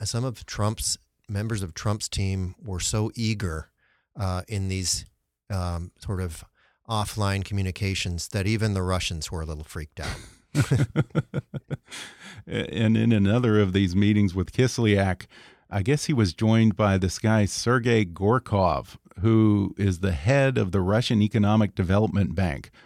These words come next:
Speaker 2: Now, I'm trying to imagine what possible official purpose his presence in a meeting with Jared Kushner would have been.
Speaker 1: And, you know, those, there, the accounts, the explanations for that meeting from the Trump team and the White House was completely at odds with Russia's,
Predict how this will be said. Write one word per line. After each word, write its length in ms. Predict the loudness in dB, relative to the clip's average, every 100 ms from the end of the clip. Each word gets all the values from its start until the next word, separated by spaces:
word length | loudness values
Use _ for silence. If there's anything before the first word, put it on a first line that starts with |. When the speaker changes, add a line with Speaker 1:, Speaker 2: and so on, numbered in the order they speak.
| -20 _ -2
Speaker 2:
Now, 120 | 2
I'm 120 | 2
trying 220 | 4 4 6
to 100 | 6
imagine 800 | 6 4 2 2 2 0 -4 -4
what 280 | 0 0 -2
possible 480 | 0 0 0 0 0
official 420 | 2 2 4 2
purpose 580 | 0 -2 0 2 2 4
his 180 | 2 2
presence 520 | 2 4 6 6 6
in 120 | 4
a 40 |
meeting 440 | 6 6 6 6 4
with 160 | 2
Jared 340 | 2 4 4 2
Kushner 540 | 2 2 2 0 0
would 180 | -2 -2
have 180 | -2 0
been. 500 | 2 2 0 -8 -16 _ _ -20 -20 _ _ _
Speaker 1:
And, 140 | -4 -2
you 80 | 0
know, 220 | 0 0
those, 480 | 0 2 2 -2 -2
there, 460 | 0 2 2 0 -6 -18
the 240 | -6 -4
accounts, 720 | -4 -6 -4 0 0 -2 -6 -6
the 120 | -4
explanations 720 | -4 -2 -2 0 0 0 -2 -2
for 140 | -2
that 220 | -2 -2
meeting 380 | -4 -2 -4 -4
from 360 | -6 -6 -6 -6
the 80 |
Trump 360 | -8 -4 -6 -6
team 420 | -4 -2 -2 -4
and 160 | -4 -6
the 80 | -4
White 300 | -2 -2 -2
House 360 | -2 -4 -4
was 160 | -8 -8
completely 640 | -8 -6 -4 -4 -2 -2
at 80 | -2
odds 420 | -2 -4 -6 -8
with 200 | -10 -4
Russia's, 520 | -4 -2 -4 -6 -8